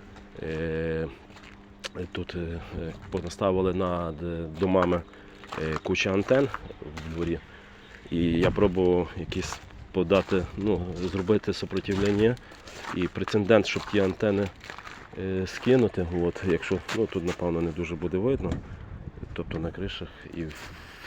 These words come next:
всередину двора, і ззовні двора. Тобто на, тут, у нас тут п'ять будинків, а антен вже штук десять, напевно.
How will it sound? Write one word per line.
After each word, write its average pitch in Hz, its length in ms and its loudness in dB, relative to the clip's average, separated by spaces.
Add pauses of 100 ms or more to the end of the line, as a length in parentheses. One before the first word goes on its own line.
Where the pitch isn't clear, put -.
(120)
всередину 107 520 4
двора, 92 360 0 (680)
і 87 360 0
ззовні 101 440 8
двора. 90 360 0
Тобто 92 320 -4
на, 92 160 2
тут, 90 220 0 (460)
у - 40 0
нас 87 100 -4
тут 90 140 -6
п'ять 98 240 4
будинків, 131 480 4 (540)
а 80 40 -4
антен 107 320 6
вже 113 160 6
штук 107 240 0
десять, 80 420 0
напевно. 76 400 -6